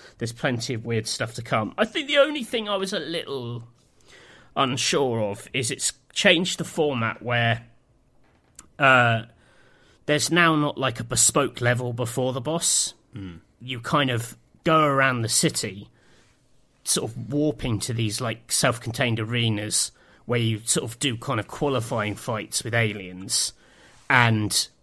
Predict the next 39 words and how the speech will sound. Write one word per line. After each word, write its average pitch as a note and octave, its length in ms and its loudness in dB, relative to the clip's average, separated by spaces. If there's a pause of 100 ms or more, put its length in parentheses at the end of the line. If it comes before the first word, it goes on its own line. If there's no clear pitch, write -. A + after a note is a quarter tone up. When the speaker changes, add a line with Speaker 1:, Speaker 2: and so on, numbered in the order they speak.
Speaker 1:
once C#3 260 -2
you've A#2 180 -4
racked B2+ 260 0
up A#2 100 -4
enough - 500 -6
of A#2+ 140 -6
that B2 240 2
qualifying A2 600 -2
kind A2 180 -2
of - 100 -8
currency, G#2 760 -2 (600)
you A#2 200 -2
then A#2+ 320 2
just A#2 260 -6
go A2+ 120 -4
and G#2 120 -2
fight A#2 340 0
the G2 60 -8
boss. G#2 320 -4
So - 160 4
it's G#2+ 180 0
not C#3 100 0
like G#2 140 -4
you A2 80 -8
go B2 180 0
to A#2 200 -4
a - 20 -2
location, A2 640 -4
there's A#2 200 0
a A#2 60 0
level, A2+ 400 0
and A2+ 180 2
then G#2+ 80 0
it G2+ 60 -6
ends A2 300 0
with G#2+ 120 -10
a G#2+ 40 -14
boss G#2 300 -8
fight. G2 340 -8